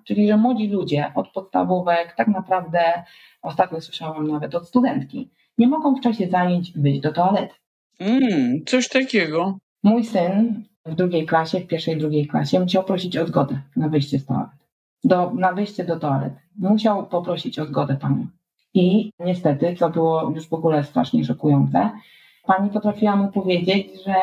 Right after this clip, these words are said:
Speaker 1: "Tymonku, przed chwilą była Krysia Marysia, więc, e, ty musisz poczekać. A najlepiej to na przerwie".
Speaker 2: To jest nieprawdopodobne, co to robi tym,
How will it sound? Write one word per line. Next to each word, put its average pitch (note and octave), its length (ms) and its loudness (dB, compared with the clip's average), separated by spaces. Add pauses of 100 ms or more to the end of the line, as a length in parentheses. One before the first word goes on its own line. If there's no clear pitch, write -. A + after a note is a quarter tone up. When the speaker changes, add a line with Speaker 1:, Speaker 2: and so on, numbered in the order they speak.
(540)
Speaker 1:
"Tymonku, A#3+ 400 2
przed B3+ 200 -2
chwilą A#3+ 260 4
była G3 240 -2
Krysia A3 400 2
Marysia, B3 500 2
więc, G3+ 420 -4
e, F#3 240 -4
ty B3 120 2
musisz A3+ 260 -2
poczekać. - 400 -12 (500)
A C#4 80 4
najlepiej A#3 400 0
to E3+ 60 -14
na E3 120 -8
przerwie". - 340 -12 (380)
Speaker 2:
To - 40 -14
jest - 220 -12
nieprawdopodobne, A3 1040 0
co C4 160 0
to B3 160 0
robi F#3+ 420 0
tym, C#3+ 320 -2